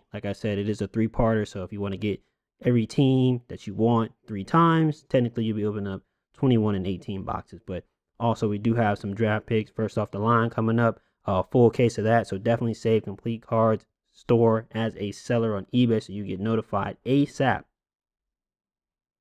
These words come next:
Let me know how y'all felt about the trades on Thursday. It got pretty crazy out there, didn't it? But yeah, hit me up in the comments. Thanks for watching.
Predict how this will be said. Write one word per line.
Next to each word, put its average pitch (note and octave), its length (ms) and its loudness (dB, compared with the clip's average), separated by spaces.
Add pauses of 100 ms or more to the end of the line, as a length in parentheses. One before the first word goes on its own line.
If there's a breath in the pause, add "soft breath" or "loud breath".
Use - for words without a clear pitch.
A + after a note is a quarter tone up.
(400)
Let A#2 140 2
me C#3+ 80 8
know D#3+ 160 6
how D3+ 80 2
y'all D3+ 180 4
felt D#3 240 2
about D3 240 4
the C3 80 -2
trades D#3 380 4
on C#3+ 160 4
Thursday. C#3+ 480 6
It D3 80 2
got D3+ 240 2
pretty C3 200 2
crazy G3+ 680 8
out G#2+ 140 4
there, G#2 200 4
didn't C3+ 260 6
it? F3+ 180 6
But B2 120 2
yeah, D#3 320 4 (280)
hit D3 180 6
me D3 160 8
up C#3+ 160 4
in C#3 80 6
the C3+ 80 4
comments. C#3 640 2 (240)
Thanks B2+ 200 2
for B2 120 -6
watching. C3 580 4